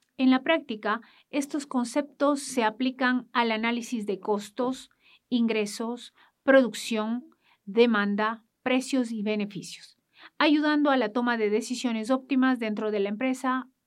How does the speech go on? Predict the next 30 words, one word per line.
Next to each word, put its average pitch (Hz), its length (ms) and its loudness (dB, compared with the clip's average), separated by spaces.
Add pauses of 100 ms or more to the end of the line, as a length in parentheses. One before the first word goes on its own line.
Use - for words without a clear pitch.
(220)
o 240 140 -6
la 233 100 -2
economía 226 460 -4
en 214 80 -6
general. 175 460 -10 (1080)
Las 226 200 2
herramientas 214 640 -2
de 196 80 -2
optimización 262 880 0 (360)
permiten 277 500 4
determinar 220 720 -2
niveles 233 640 2
óptimos 247 500 0
de 208 120 -2
producción, 240 800 -2
precios 220 500 -4
eficientes, 262 800 0 (320)
asignación 220 600 -2
de 208 120 -4
recursos 269 580 -2
y 233 80 -4
políticas 214 580 -4
de 254 60 0
inversión 262 440 0
que 320 120 -2
maximizan 208 560 -4
beneficios 254 640 -4 (280)
o 294 120 0
minimizan 214 580 2
costos. - 500 -18